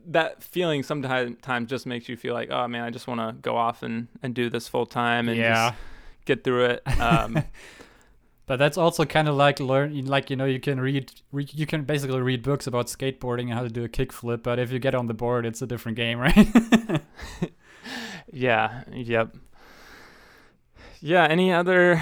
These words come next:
Speaker 1: thoughts about that? I, I think it's an interesting concept and topic to talk about. Like, yeah, it's just, it's, it's good to think about what we're doing right now and how that's going to push us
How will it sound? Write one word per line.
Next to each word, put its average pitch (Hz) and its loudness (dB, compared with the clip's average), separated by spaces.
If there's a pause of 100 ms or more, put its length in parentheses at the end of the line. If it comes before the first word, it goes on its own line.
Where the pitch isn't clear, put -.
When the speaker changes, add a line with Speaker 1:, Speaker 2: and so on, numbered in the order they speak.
(200)
Speaker 1:
thoughts 165 4
about 175 0
that? 170 4
I, 165 4
I - 0
think 180 0
it's 127 -2
an 131 -2
interesting 131 -4 (340)
concept 131 -2
and 135 -4
topic 127 2
to 131 -10
talk 127 2
about. 123 6
Like, 127 2 (760)
yeah, 175 8
it's 147 2
just, - -2 (160)
it's, - 0
it's - -6
good 151 2
to 131 -10
think - -4
about 123 6
what 139 4
we're 147 6
doing 127 2
right 127 2
now 120 4
and 117 0
how 120 4
that's 120 2
going 120 0
to 117 -8
push 123 -2
us - -6